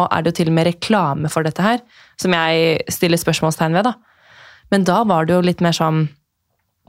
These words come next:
kall det tabu, da. At det var litt sånn derre, «Hvorfor skal, oi, hun har gjort det, oi,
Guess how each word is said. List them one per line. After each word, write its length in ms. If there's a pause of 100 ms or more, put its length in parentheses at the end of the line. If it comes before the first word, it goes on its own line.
(140)
kall 220
det 160
tabu, 420
da. 60 (320)
At 80
det 80
var 80
litt 140
sånn 120
derre, 220 (480)
«Hvorfor 260
skal, 360 (360)
oi, 220
hun 240
har 100
gjort 240
det, 140 (100)
oi, 120